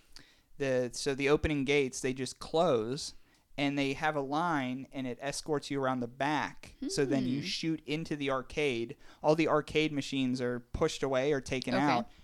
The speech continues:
Speaker 1: and then that, I believe, is, uh, yeah, it's, like, one of the manners.
Speaker 2: Interesting.
Speaker 1: Yeah.
Speaker 2: Hmm.
Speaker 1: So vintage versus modern. Original amusement park, chalk ceramic elephant, sixties, seventies prize giveaway versus the ceramic white rabbit, six inches tall, roller coaster game prize. Vintage versus modern. What do you think has more value? For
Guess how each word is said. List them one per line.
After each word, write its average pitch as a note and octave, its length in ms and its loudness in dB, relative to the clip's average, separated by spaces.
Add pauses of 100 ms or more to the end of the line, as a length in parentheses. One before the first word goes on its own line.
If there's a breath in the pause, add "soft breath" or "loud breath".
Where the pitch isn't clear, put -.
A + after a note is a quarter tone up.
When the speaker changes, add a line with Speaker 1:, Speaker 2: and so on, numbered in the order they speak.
Speaker 1:
and C3 160 -6
then B2+ 100 -4
that, C#3+ 260 0
I C3+ 120 0
believe, C3+ 400 0
is, B2 200 0
uh, B2 300 4 (180)
yeah, C3 260 6
it's, C#3 200 -4
like, C3+ 140 0
one C3+ 100 4
of B2+ 60 0
the B2 60 0
manners. C3 360 2
Speaker 2:
Interesting. - 520 -2 (120)
Speaker 1:
Yeah. B2 240 -2
Speaker 2:
Hmm. B2+ 40 -6 (580 soft breath)
Speaker 1:
So A#3+ 160 2
vintage F4 340 -4
versus G#3 380 2
modern. C#3 600 4 (760 soft breath)
Original G3+ 540 4
amusement D3+ 460 -2
park, A#2+ 260 -2
chalk G3 320 0
ceramic C#3 560 0
elephant, A#2+ 420 -2
sixties, - 460 -4
seventies C3+ 400 -2
prize E3+ 460 4
giveaway C#3 380 2
versus D3+ 640 2
the B2+ 100 0
ceramic F3 520 0
white D3+ 300 8
rabbit, C3+ 380 4
six - 280 -4
inches F3+ 360 -6
tall, B2 260 4
roller D#3+ 280 8
coaster D3+ 340 -2
game C3+ 340 -4
prize. G2+ 480 -10
Vintage A#3 580 -8
versus D#3 440 -2
modern. A#2+ 380 -4
What D3+ 80 -2
do F3+ 60 0
you G3 40 0
think F#3+ 180 -4
has D#3+ 320 -4
more D3+ 220 0
value? B2 420 0
For A#3+ 520 6